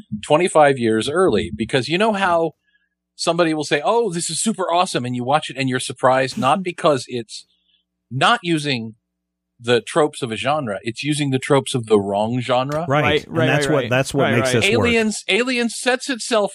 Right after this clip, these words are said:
Speaker 1: up as Star Wars. It sets itself up as Star Trek: The Motionless Picture, and then it gives you a haunted house picture.
Speaker 3: Yes.
Speaker 2: Right.
Speaker 1: It, it, it's a ghost story, sort of, in space, and that's why it works, because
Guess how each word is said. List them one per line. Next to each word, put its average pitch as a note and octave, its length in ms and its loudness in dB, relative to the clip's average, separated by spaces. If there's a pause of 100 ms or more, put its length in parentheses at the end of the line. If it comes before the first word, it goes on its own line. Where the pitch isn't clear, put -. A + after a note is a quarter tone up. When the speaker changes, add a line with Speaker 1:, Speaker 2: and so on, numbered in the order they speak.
Speaker 1:
up G#3 380 2 (100)
as C3+ 420 2 (160)
Star D3 520 2
Wars. A2 480 0
It B2+ 120 -10
sets - 280 -6
itself C3 400 -4
up D3+ 240 2
as G#2+ 200 -4
Star B2+ 220 0
Trek: B2+ 240 0
The A#2+ 60 -8
Motionless A2+ 460 -6
Picture, G#2+ 440 -4 (400)
and E3+ 180 2
then F3 120 4
it F3 160 0
gives D#3+ 300 0
you C3+ 320 -2 (840)
a E3 80 4
haunted D#3+ 400 -2
house C4 300 -2
picture. - 360 -6
Speaker 3:
Yes. G2 320 -2
Speaker 2:
Right. D3 260 2 (120)
Speaker 1:
It, E3 180 0
it, D#3+ 240 -4
it's E3 200 0
a G3 40 4
ghost F3 320 2
story, G2 500 -2
sort A2+ 300 0
of, A2 220 -4
in C#3+ 200 0
space, F3+ 560 -2
and A#2 140 -4
that's C3+ 240 -2
why B2+ 240 2
it A#2 160 -2
works, G3+ 400 -2
because G#2+ 460 -2